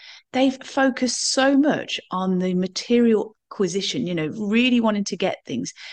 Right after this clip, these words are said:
See, it's like a striving after something, but there's this void still. Because people keep feeling that if they get more material things, if they get the latest thing,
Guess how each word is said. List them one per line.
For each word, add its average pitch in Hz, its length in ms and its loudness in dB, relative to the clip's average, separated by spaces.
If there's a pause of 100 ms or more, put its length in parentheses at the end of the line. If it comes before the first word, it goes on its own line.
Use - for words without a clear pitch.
(140)
See, - 320 0
it's 214 140 -6
like 269 180 -2
a 285 60 0
striving 220 680 0
after 175 300 -4
something, 220 580 -4
but 208 140 -8
there's - 240 -4
this 196 220 -8
void 196 520 -2
still. - 480 -4 (800)
Because 240 220 2
people 285 400 -4
keep 294 360 -2
feeling 214 360 4
that 175 100 0
if - 100 -14
they 220 140 -2
get 226 160 -2
more 220 220 2
material 226 580 2
things, 160 400 -8
if 170 120 -12
they 208 120 -2
get 214 180 -4
the 208 60 -4
latest 220 600 -2
thing, 165 320 -6